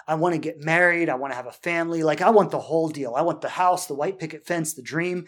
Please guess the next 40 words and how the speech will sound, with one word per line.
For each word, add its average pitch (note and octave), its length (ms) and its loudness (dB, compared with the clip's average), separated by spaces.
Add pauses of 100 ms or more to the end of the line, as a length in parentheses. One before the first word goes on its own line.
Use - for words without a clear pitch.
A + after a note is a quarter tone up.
(280)
Like, G3 320 2
let's D4 180 4
say F#4 160 8
you D4 120 6
bring G3 340 4
that F#3+ 180 12
up F#3 140 4
to F3 80 -4
someone F3 280 2
on D#3 120 0
a C#3+ 40 -2
first D3+ 360 -4
date. A#2 240 -10 (1300)
And, A3 200 4
and G#3+ 160 2
so D#4+ 440 10
many D#4 180 8
people B3 300 4
I A#3+ 80 10
talk A3 220 2
to B3 80 0
are G#3+ 100 8
like, - 100 -8 (140)
"Oh C#4 160 10
my C4 120 8
God, B3 220 8
I A3 80 10
could A3 180 0
never C#4+ 400 8
bring G3+ 260 6
that E3 140 4
up D3+ 120 2
on D3 100 -4
a A#2+ 40 -8
first - 300 -8
date." G2+ 220 -18 (2000)
Well, A#3 280 4
here's D#4 380 0
the C4+ 120 -6
thing. A3+ 400 -2